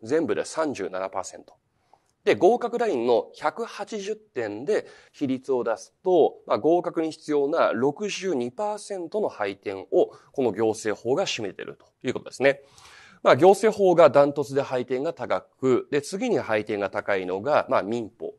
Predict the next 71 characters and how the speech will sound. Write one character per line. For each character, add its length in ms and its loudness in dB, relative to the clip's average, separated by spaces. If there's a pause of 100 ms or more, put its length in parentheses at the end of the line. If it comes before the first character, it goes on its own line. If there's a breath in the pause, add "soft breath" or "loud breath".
で 60 -20
す 140 -18
ね。 120 -6 (280 loud breath)
ま 80 2
あ、 20 4
民 220 -2
法 340 2
も、 380 4
え 100 0
ー、 40 -4
七 260 -4
十 180 -8
六 220 -8
点 240 -8
分 180 -8
と 80 -14
い 40 -10
う 40 -12
こ 80 -12
と 80 -8
で 80 -2
配 240 -8
点 140 -12
が 100 -12
高 240 -16
い 60 -14
と。 140 -20 (420)
で、 100 -2
次 240 -6
に 120 -2
配 260 -4
点 160 -4
が 80 -2
高 280 -4
い 60 2
法 300 -6
令 120 -2
科 120 -10
目 240 -8
だ 100 -8
と、 340 0 (120)
あ 80 -6
の、 80 -2
憲 340 -4
法 160 -2
な 80 -8
ん 60 -10
で 80 -20
す 100 -20
け 60 -12
ど 100 -4
も、 220 -2
憲 240 -12
法 180 -2
は 80 2
ガ 180 -2
ク 100 -10
ッ 60 -6
と 120 0
配 200 -6
点 120 -12
が 100 -8
下 100 -18
が 100 -6
っ 60 -16
て 120 -12
二 220 -6
十 200 -10
八 300 -20
点 180 -6
と 120 -20